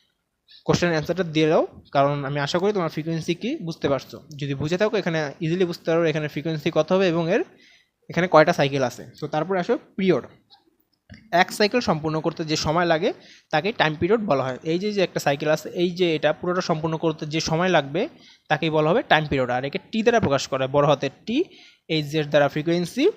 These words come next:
সাইকেলের অর্ধেককে বলে অল্টারনেশন, আর সাইকেল হচ্ছে সমদশা সম্পূর্ণ দুটি বিন্দুর মধ্যবর্তী কম্পনকে সাইকেল বলে। আর এক সেকেন্ডে যতগুলো সাইকেল সম্পূর্ণ করে, তাকে বলে ফ্রিকোয়েন্সি। এই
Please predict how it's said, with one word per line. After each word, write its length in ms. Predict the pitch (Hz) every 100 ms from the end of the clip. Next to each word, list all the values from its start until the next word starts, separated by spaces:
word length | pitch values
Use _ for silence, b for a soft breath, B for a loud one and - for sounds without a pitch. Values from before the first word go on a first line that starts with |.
| - b b b -
সাইকেলের 300 | 147 147 151
অর্ধেককে 260 | 143 147 156
বলে 140 | 147 147
অল্টারনেশন, 600 | 151 160 185 190 220 302 370 _
আর 180 | 135 131
সাইকেল 280 | 127 139 151
হচ্ছে 160 | 170 240
সমদশা 400 | 190 160 165 160
সম্পূর্ণ 220 | 165 170 277 226
দুটি 140 | 151 151
বিন্দুর 200 | 160 196
মধ্যবর্তী 320 | 151 151 147
কম্পনকে 440 | 170 156 170 220 392 -
সাইকেল 280 | 165 156 147 131
বলে। 140 | 107 - B B B B
আর 240 | 143 139 135 -
এক 120 | 151 -
সেকেন্ডে 220 | 185 202 175
যতগুলো 240 | 165 165
সাইকেল 220 | 160 165
সম্পূর্ণ 340 | 160 160 180 202
করে, 100 | 269
তাকে 240 | 311 156 151
বলে 120 | 156 233
ফ্রিকোয়েন্সি। 440 | - 208 190 170 147
এই 40 | -